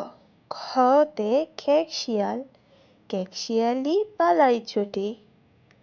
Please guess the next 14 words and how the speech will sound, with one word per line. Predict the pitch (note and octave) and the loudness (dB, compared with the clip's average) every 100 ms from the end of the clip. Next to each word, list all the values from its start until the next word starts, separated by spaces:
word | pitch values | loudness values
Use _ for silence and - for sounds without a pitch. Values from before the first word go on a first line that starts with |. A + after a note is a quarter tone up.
| _ _ _ _ _ - C#4 | _ _ _ _ _ -6 -2
ঘ, | B3 B3+ C#4 C#4+ C4 G#3 G3+ A#3+ _ _ A#3+ | -2 4 6 8 8 6 4 -4 _ _ -8
ঘতে | G#3+ - A3+ G#3+ A#3+ C#4+ - - A3 C4 A#3 | -6 0 6 8 8 4 0 0 2 2 0
গরু, | G#3+ B3 C4 A#3+ F#3+ - _ - | 4 6 6 2 -6 -10 _ -10
গরু | G#3+ G#3 F#3 G3 A3 D#4 C4 | -2 0 2 0 0 -2 2
ঘাস | B3 G#3+ - - | 4 4 0 -6
খায়। | - F#3 F3 - _ _ _ _ _ _ _ _ _ _ _ _ - | -4 -4 -4 -12 _ _ _ _ _ _ _ _ _ _ _ _ -6
ঘ, | B3 B3+ - D4 D4+ A#3+ G3+ A3+ - _ - | 0 0 2 6 8 8 6 2 -12 _ -10
ঘতে | - - - C4 C#4 D4 C#4+ A#3 C4+ | -10 -6 2 4 6 4 4 4 4
ঘোড়া, | A#3+ A#3 C#4 C#4+ B3 F#3 - - _ _ _ _ _ _ G3 | 2 2 6 8 8 4 0 -10 _ _ _ _ _ _ -2
ঘোড়া | G3 F#3 G3 A#3 | 2 4 6 6
অনেক | - G3+ G3 B3 A#3+ | 4 0 2 0 -2
দ্রুত | G#3 D4 E4 E4 C#4 | -4 -2 0 2 2
ছুটে। | C4 A#3+ A3 G3 F#3 _ _ _ _ _ _ _ _ _ _ _ _ _ _ _ - | 2 -4 -2 -6 -8 _ _ _ _ _ _ _ _ _ _ _ _ _ _ _ -4
ঙ, | D4 | 2